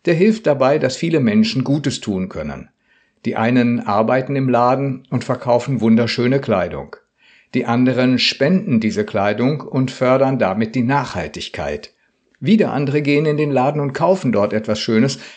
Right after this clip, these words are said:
Und was dann so in die Kasse kommt, das hilft Menschen, die es bitter nötig haben. Edelkreis wird in diesem Jahr mehr als fünfzigtausend Euro für die Arbeit der Diakonie bereitstellen können.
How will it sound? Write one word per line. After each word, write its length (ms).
Und 240
was 240
dann 240
so 200
in 120
die 140
Kasse 320
kommt, 400
das 180
hilft 340
Menschen, 460
die 120
es 180
bitter 260
nötig 480
haben. 400
Edelkreis 880
wird 180
in 140
diesem 260
Jahr 200
mehr 200
als 160
fünfzigtausend 1200
Euro 400
für 180
die 160
Arbeit 380
der 80
Diakonie 600
bereitstellen 840
können. 340